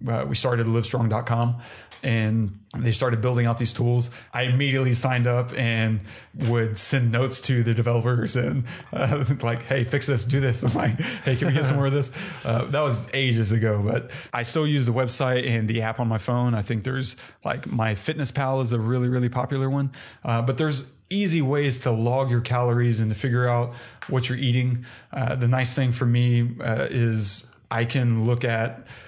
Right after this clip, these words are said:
my day or my week. If I'm doing a meal prep and I meal prep on Sunday, I already know how much calories are in all those meals. And I can already have a good idea of,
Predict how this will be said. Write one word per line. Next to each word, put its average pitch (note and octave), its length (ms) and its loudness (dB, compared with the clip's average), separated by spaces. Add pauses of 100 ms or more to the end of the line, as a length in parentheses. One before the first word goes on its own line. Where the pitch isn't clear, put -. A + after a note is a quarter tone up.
(460)
my A#2 200 2
day A2 600 2 (200)
or A2+ 200 0
my G#2+ 200 0
week. A#2 360 0
If B2 160 -4
I'm A#2+ 140 2
doing A#2+ 220 2
a A2 40 2
meal B2+ 200 2
prep C#3 320 -2
and A#2 120 0
I A2 140 0
meal A#2+ 180 2
prep B2 240 -2
on A2+ 120 0
Sunday, C3 400 0 (340)
I - 60 -4
already C#3+ 180 2
know C#3+ 180 2
how C3 120 2
much B2+ 200 0
calories A#2+ 520 2
are A2+ 100 2
in A#2 100 2
all A2+ 140 0
those A2+ 180 0
meals. G#2+ 320 0 (300)
And - 80 -4
I C3+ 80 0
can C3+ 240 0
already C3+ 300 0
have A#2+ 160 2
a - 40 2
good B2 140 2
idea A#2+ 320 2
of, A2 140 -2